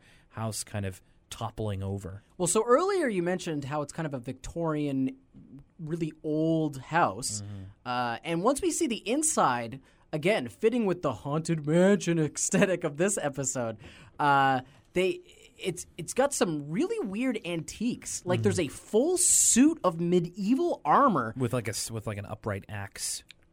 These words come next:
Speaker 2: And, like, a grandfather clock. The grandfather clock I get, especially for the old-timey house.
Speaker 1: Sure.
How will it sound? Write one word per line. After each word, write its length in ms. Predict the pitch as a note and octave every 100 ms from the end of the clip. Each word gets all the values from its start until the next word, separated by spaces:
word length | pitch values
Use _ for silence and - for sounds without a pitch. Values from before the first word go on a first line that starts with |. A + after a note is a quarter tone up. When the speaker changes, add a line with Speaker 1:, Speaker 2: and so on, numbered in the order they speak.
| -
Speaker 2:
And, 200 | C#4 D4
like, 140 | A#3+
a 60 | F3+
grandfather 600 | E3+ F3+ E3 E3+ D#3 C#3
clock. 320 | - D#3 A#2+
The 80 | E3
grandfather 560 | G#3+ F#4+ - F#4 D#4 B3+
clock 280 | B3+ G#3+ F3
I 100 | C#3+
get, 280 | F3 D#3
especially 380 | A#2 - E3 D3+
for 140 | C3+ C3+
the 60 |
old-timey 440 | D3 C#3+ - C3 A#2+
house. 300 | E3+ - -
Speaker 1:
Sure. 180 | C3